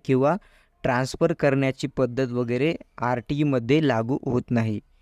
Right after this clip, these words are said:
तर तुम्हाला जे काही नंबर ज्या शाळेमध्ये लागलेले आहेत, त्याच शाळेमध्ये आरटीमधून तुम्हाला ॲडमिशन करून घेणं गरजेचं राहणार आहे. तर मित्रांनो, दुसरा प्रश्न आपल्याला असा विचारण्यात आलेला आहे की आरटीमध्ये नंबर लागल्यानंतर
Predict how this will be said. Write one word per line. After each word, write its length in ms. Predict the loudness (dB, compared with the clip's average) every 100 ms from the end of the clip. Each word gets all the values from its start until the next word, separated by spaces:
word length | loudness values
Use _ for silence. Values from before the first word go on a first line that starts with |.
| _ _ _ _ _ -4
तर 120 | -4
तुम्हाला 380 | -2 -2 0 -2
जे 220 | -2 -4
काही 200 | 0 -2
नंबर 400 | 0 -2 -2 0
ज्या 120 | -2
शाळेमध्ये 640 | -2 -4 -2 -2 -2 -2 -2
लागलेले 400 | -4 -4 -2 0
आहेत, 200 | 0 -2 -2
त्याच 160 | -4 -2
शाळेमध्ये 600 | 0 0 2 0 0 -2 0
आरटीमधून 720 | -4 -2 -2 0 0 0 -2
तुम्हाला 440 | 0 0 0 -2 -4 -12 _ _
ॲडमिशन 580 | -4 -2 -2 -2 -2 -2
करून 320 | -2 0 0
घेणं 320 | 2 2 0 0
गरजेचं 540 | 0 0 -4 -2 -4 -2
राहणार 320 | -2 0 -2 -2
आहे. 180 | -8 -12 -2
तर 100 | 0
मित्रांनो, 520 | 2 0 0 0 -2
दुसरा 380 | -2 -6 -2 -4
प्रश्न 360 | -2 -4 -2 -2
आपल्याला 380 | 0 0 0
असा 220 | -2 -2 -2
विचारण्यात 520 | -2 -2 0 0 0
आलेला 240 | 0 0
आहे 320 | -2 -2 -4
की 260 | -6 -4 -4 -2
आरटीमध्ये 680 | -4 -4 -2 0 0 0
नंबर 380 | 0 0 0 0
लागल्यानंतर 680 | -2 0 0 0 -2 -2